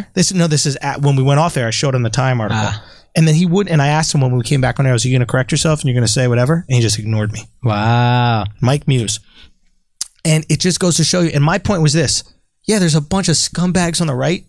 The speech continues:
Speaker 2: There's a bunch of scumbags on the left. Nobody's
Speaker 1: Right.
Speaker 2: fucking good.
Speaker 1: Right.
Speaker 2: But the point is, don't be so shocked that one side could lie about what they have achieved.
Speaker 1: Right.
Speaker 2: If you're willing to lie
Speaker 1: Yeah, yeah.
Speaker 2: as well.
Speaker 1: Right.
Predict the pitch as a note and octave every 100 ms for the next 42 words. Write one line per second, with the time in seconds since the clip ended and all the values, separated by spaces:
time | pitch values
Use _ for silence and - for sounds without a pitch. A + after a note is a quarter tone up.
0 | - D3+ C#3+ - E3+ - - - D#3+ D#3
1 | D#3 D3+ B2+ D3 C3+ - C#3+ E3 G3+ D3
2 | B2+ A#2+ B2 C3 D3+ A#2 - A#2+ G#2+ D3+
3 | - F#3 D3 A2+ F#3 G#3+ F#3 - D3 -
4 | - D#3+ D3 - - - C3 A#2 C3+ D3+
5 | D3 - C3 B2+ A#2 B2+ A2+ A#2+ C3 C3+
6 | A#2+ A2+ A2 A2 A#2 B2+ A2+ G#2+ - F#3+
7 | C#3+ A2+ - B2+ G#2+ G#2 - _ _ _
8 | D#3 C3+ C3 F#3+ A#3 B3 F#3 A3 A#3 A3+
9 | G#3+ - F#3+ F3 G3 A3 G3+ D#3 C#3+ A#2+
10 | B2 A#2 A2 G2+ D3 F3+ D#3 G3 D#3+ A2
11 | B2 G#2